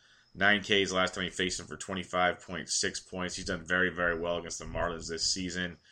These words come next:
Uh, that might be his lowest output against them in a game he actually pitched completely. He dominates right-handed pitching. They're gonna have five, six righties in their lineup. He, uh, strikes out righties to a tune of forty-four point six percent this season, which is just ridiculous.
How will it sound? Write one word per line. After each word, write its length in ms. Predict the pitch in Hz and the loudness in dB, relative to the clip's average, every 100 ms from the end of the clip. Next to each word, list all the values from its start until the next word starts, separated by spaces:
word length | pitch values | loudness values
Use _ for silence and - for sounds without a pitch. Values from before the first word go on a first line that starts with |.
| _ _ _ - - | _ _ _ -16 -8
Uh, 300 | - 76 69 | -4 -4 -2
that 180 | 85 85 | -2 0
might 160 | 87 | 0
be 120 | 85 82 | 0 -2
his 120 | 85 | -2
lowest 300 | 90 85 - | -2 -2 0
output 360 | 85 87 - 87 | 0 0 0 -4
against 280 | 82 82 - | -4 -4 -4
them 100 | 85 | -4
in 60 | |
a 100 | 80 | -6
game 220 | - 95 90 | -2 -2 0
he 100 | 90 | 0
actually 220 | 85 - | -2 -6
pitched 320 | - 90 - | -8 -8 -8
completely. 640 | 76 - 120 110 107 95 - - - _ _ _ | -10 -2 0 2 2 0 -8 -20 -20 _ _ _
He 120 | 107 | -6
dominates 560 | 95 107 104 101 98 98 | 2 4 4 2 0 4
right-handed 460 | 95 92 90 85 | 2 4 0 -2
pitching. 400 | - 95 - 92 | -2 -2 -2 -4
They're 80 | 85 | -2
gonna 140 | 90 95 | 0 2
have 120 | 87 | 0
five, 380 | - 90 - 87 | 2 4 4 2
six 300 | - 87 82 | -2 -4 2
righties 400 | 85 90 85 85 | 2 2 0 -4
in 40 | |
their 140 | 82 | -6
lineup. 440 | 82 87 95 90 87 - _ - _ _ - - - | -2 0 2 0 -4 -12 _ -20 _ _ -20 -20 -20
He, 380 | 90 92 82 - | -6 -6 -4 -2
uh, 200 | 85 78 | 0 2
strikes 400 | - - 98 98 | 0 2 2 4
out 180 | 101 80 | 2 2
righties 380 | 92 92 92 87 | 4 2 0 -6
to 160 | 95 87 | -2 -2
a 100 | 82 | -2
tune 260 | - 95 | -4 -4
of 120 | 85 | -4
forty-four 540 | - 95 95 92 92 90 | -4 -2 -2 -2 -2 -4
point 280 | - 90 76 | -4 -6 -2
six 260 | - 90 | -2 -2
percent 480 | - 90 - 92 90 | -6 -2 0 0 0
this 220 | 87 - | 0 2
season, 380 | 87 85 85 80 | 0 0 -6 -8
which 180 | 80 - | -8 -6
is 200 | 80 - | -6 -6
just 380 | - 87 - - | -2 0 -2 -6
ridiculous. 880 | 82 - 95 92 - 87 85 - | -12 -6 -4 -2 -2 -2 -2 -4